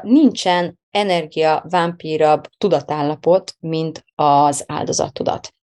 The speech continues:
Márpedig, amikor én úgy pozícionálom a saját helyzetemet, mint akinek muszáj csele-, tehát tényleg muszáj hatására, kényszer hatására cselekszik, az ég egyet a világon, hogy semmiféle más opciója nincs, nem maradt más, amit tehetnék, csak az, hogy bemenjek erre a munkahelyre,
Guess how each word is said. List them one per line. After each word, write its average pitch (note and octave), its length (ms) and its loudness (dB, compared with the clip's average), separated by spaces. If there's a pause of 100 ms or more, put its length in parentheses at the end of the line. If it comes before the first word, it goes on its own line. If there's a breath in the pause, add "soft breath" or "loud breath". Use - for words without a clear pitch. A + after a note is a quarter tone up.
(320 loud breath)
Márpedig, G#3 400 0
amikor G3+ 420 2
én G3+ 220 -4
úgy C4 260 0
pozícionálom F#3 640 0
a E3+ 40 0
saját F3 340 2
helyzetemet, F3 580 0
mint D#3+ 200 -4
akinek D#3+ 340 -4
muszáj G#3 440 2
csele-, E3+ 280 -2
tehát E3+ 200 -4
tényleg G3+ 240 2
muszáj F3+ 360 0
hatására, D#3 560 -2
kényszer F#3 360 0
hatására E3 520 2
cselekszik, D3+ 460 -2
az - 160 -6
ég G#3+ 160 2
egyet F3 240 2
a - 20 2
világon, D#3 240 4
hogy E3+ 80 -4
semmiféle G#3 480 2
más E3 240 -2
opciója D#3+ 420 0
nincs, D#3+ 280 -4
nem A3+ 160 0
maradt G3+ 420 2
más, F3+ 400 0
amit F3 240 -2
tehetnék, F3 600 0
csak - 140 -12
az, F3 160 -2
hogy E3 140 -2
bemenjek D#3+ 400 0
erre D#3+ 120 -6
a - 20 -10
munkahelyre, A3 440 2